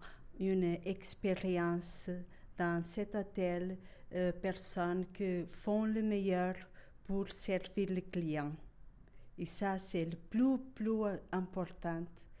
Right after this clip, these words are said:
dans cet hôtel, sont les personnes. Les personnes en camp,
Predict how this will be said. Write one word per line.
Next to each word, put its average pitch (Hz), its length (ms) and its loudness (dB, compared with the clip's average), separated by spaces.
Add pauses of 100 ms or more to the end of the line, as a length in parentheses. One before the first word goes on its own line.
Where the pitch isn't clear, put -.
(300)
dans 170 160 2
cet 165 340 -2
hôtel, 151 380 -4
sont - 260 -6
les 170 140 2
personnes. 165 680 -6 (380)
Les 175 100 4
personnes 175 560 0 (100)
en 175 140 2
camp, 175 340 0